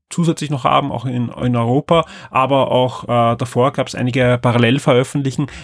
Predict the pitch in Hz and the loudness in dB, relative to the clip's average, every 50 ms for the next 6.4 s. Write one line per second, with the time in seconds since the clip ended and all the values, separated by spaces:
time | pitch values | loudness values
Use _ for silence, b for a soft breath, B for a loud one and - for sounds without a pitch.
0 | B B 120 123 131 151 156 139 135 120 110 135 139 139 139 135 113 127 135 127 | B B 0 2 4 4 4 4 2 2 2 2 2 2 2 0 0 -2 -2 -4
1 | - - 139 123 - - - - 147 143 143 - 131 - - 127 117 113 120 - | -2 -2 0 0 0 0 -2 -2 -4 -4 -4 -6 -8 -8 -6 -4 -4 -4 -4 -4
2 | - - 117 139 - - 143 151 156 151 - 160 156 156 156 151 135 B B B | -6 -8 -8 -4 -2 0 0 0 0 0 0 0 2 2 2 0 -2 B B B
3 | B B B B B B - 135 139 135 139 - - 160 151 - - - 180 170 | B B B B B B 0 2 2 2 2 0 0 0 0 -2 -2 -2 0 2
4 | 151 147 135 123 123 160 175 - 160 156 143 139 131 131 135 143 143 143 - 135 | 4 4 4 2 2 0 0 0 0 0 2 2 2 2 2 0 0 0 -2 -2
5 | 143 135 139 139 127 - - 143 135 131 127 127 123 123 - - 147 151 156 156 | -2 -2 -2 -4 -4 -4 0 2 4 4 4 2 0 0 0 0 0 2 2 0
6 | 147 - _ _ - - - - | 0 -2 _ _ -16 -16 -16 -16